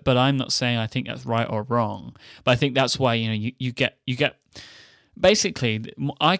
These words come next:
I keep coming back to the fact that now the App Store is its own economy. And there are ways of working and there are expectations that live within that economy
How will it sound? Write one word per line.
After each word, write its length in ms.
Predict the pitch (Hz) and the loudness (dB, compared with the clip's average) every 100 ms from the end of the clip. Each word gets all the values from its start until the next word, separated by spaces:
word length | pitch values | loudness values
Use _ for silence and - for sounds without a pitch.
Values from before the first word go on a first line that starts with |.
| - | 0
I 140 | 185 | -2
keep 220 | - 220 | 0 -6
coming 280 | - 170 135 | -4 -2 -2
back 220 | 123 113 - | -2 -4 -4
to 100 | 113 | -8
the 120 | 104 | -6
fact 320 | 113 107 139 | -6 -8 -8
that 160 | 113 - | -10 -4
now 760 | 123 123 110 98 95 101 113 - | -2 0 0 -4 -6 -10 -14 -10
the 460 | 117 120 113 120 - | -2 2 2 0 -4
App 220 | - - | -6 -6
Store 460 | - 117 104 101 - | -4 -2 -2 -4 -6
is 160 | - | -8
its 140 | - - | -6 -4
own 300 | 120 117 110 | 0 2 0
economy. 640 | 113 - - - 71 - _ _ - _ _ _ - | -2 -6 -8 -10 -14 -18 _ _ -20 _ _ _ 2
And 540 | 120 117 117 117 117 _ _ _ _ _ _ 139 | 4 4 2 0 -4 _ _ _ _ _ _ -2
there 280 | 131 123 | 2 4
are 180 | 123 123 | 6 6
ways 440 | 123 131 135 139 147 | 4 2 4 4 0
of 160 | 117 | 0
working 640 | 139 160 - 147 131 143 - | 2 2 0 0 0 -2 -6
and 200 | 123 120 | -4 -2
there 200 | 117 117 | -2 -2
are 40 | 117 | -2
expectations 800 | 113 - - - 127 123 120 113 | -6 -12 -12 -2 -2 -2 -4 -6
that 160 | 123 - | -8 -4
live 160 | 117 | -4
within 240 | 117 117 180 | -2 -2 -2
that 140 | 180 | -4
economy 520 | 120 107 104 110 120 | -8 -10 -8 -8 -10